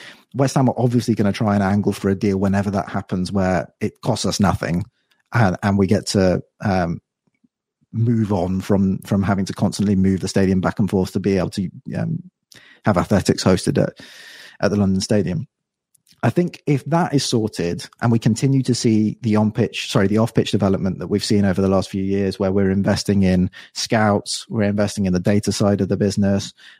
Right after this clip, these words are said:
Um, we've got a, a director of football in place now. If we can do a little bit of work to, to, to the training ground, all that stuff, then I think we'd be more in a place where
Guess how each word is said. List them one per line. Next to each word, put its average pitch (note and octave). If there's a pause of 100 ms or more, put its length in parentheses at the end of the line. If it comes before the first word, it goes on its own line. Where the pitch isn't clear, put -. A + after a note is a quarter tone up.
(120)
Um, F#2 (100)
we've -
got F#2+ (640)
a, G#2
a F2
director G#2
of F2+
football G#2+
in F#2+
place G2
now. F#2+
If -
we G2+
can F#2+ (180)
do A2
a G#2+
little G#2+
bit G2+
of G2
work G#2
to, G#2
to, G2
to -
the F#2
training G2
ground, F#2+
all A#2
that G2+
stuff, F2+ (760)
then B2+
I G#2
think G#2+
we'd G2+
be G#2+
more G2+
in G2
a F#2+
place G2
where F#2+